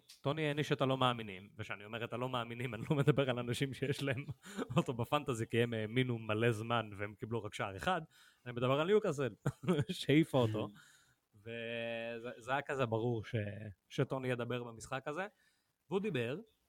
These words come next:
Speaker 1: הוא אמר כמה מילים, לא יותר מדי, וזהו. ואתה יודע, אמבומו עושה מה שאמבומו עושה הכי טוב,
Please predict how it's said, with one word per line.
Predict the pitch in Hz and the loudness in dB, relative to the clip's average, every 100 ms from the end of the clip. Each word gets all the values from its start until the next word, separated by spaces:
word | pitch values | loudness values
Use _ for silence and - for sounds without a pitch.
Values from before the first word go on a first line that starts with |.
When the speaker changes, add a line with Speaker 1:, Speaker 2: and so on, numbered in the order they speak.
| _ _ _ | _ _ _
Speaker 1:
הוא | 127 127 131 | -12 -8 -4
אמר | 131 160 156 131 _ _ _ _ - | -2 -2 -4 -10 _ _ _ _ 0
כמה | 165 160 | 0 2
מילים, | 139 117 131 202 269 - _ | 2 4 4 2 -4 -16 _
לא | 156 110 123 135 | -12 0 2 4
יותר | 123 120 | 2 -2
מדי, | 113 117 143 - _ _ _ _ _ _ | 0 0 0 -4 _ _ _ _ _ _
וזהו. | 190 349 320 _ _ - | -8 -8 -10 _ _ -10
ואתה | - 120 127 135 135 135 139 143 | -4 -2 -2 -2 -2 -2 -4 -2
יודע, | 180 226 - - | -2 -2 -4 -6
אמבומו | 127 135 160 156 | 2 4 6 6
עושה | 143 151 | 4 4
מה | 143 | 2
שאמבומו | 135 127 127 120 | 2 4 2 2
עושה | 113 | 0
הכי | 107 113 | -2 -2
טוב, | - | -14